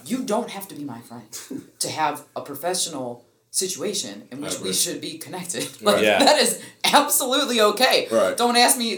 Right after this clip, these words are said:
Speaker 1: you know, don't tell me that you're sorry that my dog died and then talk to me about some work stuff if all you really want to do is talk to me about some work stuff.
Speaker 2: Right.
Speaker 3: Yeah.
Speaker 1: That's fine. Network me up.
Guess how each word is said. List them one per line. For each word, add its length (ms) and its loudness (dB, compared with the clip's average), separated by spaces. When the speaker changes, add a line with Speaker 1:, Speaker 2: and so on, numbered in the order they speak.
Speaker 1:
you 120 -4
know, 120 -4
don't 180 -2
tell 180 0
me 120 -4
that 120 -4
you're 100 -8
sorry 320 0
that 100 -4
my 140 -4
dog 320 0
died 400 -4
and 160 0
then 100 2
talk 260 0
to 80 -12
me 80 -8
about 260 -2
some 160 -12
work 220 -6
stuff 440 -4
if 140 -14
all 200 4
you 100 -8
really 420 -12
want 180 -12
to 60 -14
do 180 -10
is 100 -10
talk 240 -12
to 60 -18
me 40 -16
about 160 -10
some 80 -20
work 140 -10
stuff. 220 -10
Speaker 2:
Right. 260 0
Speaker 3:
Yeah. 100 -4
Speaker 1:
That's 200 4
fine. 400 -2
Network 340 -2
me 120 -4
up. 340 0